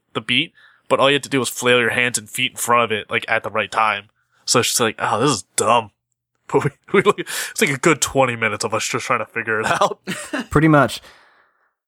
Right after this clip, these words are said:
Speaker 2: All right, so taking that into account, I'm gonna use that as my inspiration for my own rhythm game.
Speaker 1: <laughs>
Speaker 2: Let's see here.
Speaker 1: It's with the Kinect.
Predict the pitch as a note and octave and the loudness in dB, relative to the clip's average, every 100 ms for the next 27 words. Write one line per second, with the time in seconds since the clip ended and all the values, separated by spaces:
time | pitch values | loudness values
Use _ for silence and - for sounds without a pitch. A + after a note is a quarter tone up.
0 | _ _ _ _ _ - D#3 A#2+ G#2+ - | _ _ _ _ _ 0 2 2 0 2
1 | C#3+ C3 A#2+ - G3 F3 D3 D#3 C#3+ - | 4 4 4 2 4 6 6 4 2 2
2 | A#2+ A2 G#2+ G2+ - G2+ G2+ A#2 A#2+ A#2+ | 4 6 6 4 2 2 2 2 4 4
3 | A#2+ A2 B2 A2+ A2+ G#2+ A2+ - A2+ A2+ | 2 4 2 2 2 2 0 0 0 2
4 | - G#2 - G#2+ G#2+ C3 D#3+ D#3+ C3+ G#2+ | 0 -2 -2 0 2 4 6 8 6 4
5 | G#2+ A2 G#2+ G2+ G#2+ A#2 B2 F#3 - C#3 | 4 4 2 4 2 0 -2 -8 -4 -4
6 | - C3+ A#2+ G#2 G2+ G#2 - - _ _ | 0 2 2 2 0 0 -4 -18 _ _
7 | A#2+ - C3 D#3+ D#3 C3 A2+ - | -12 -8 -4 -2 0 -2 -2 -8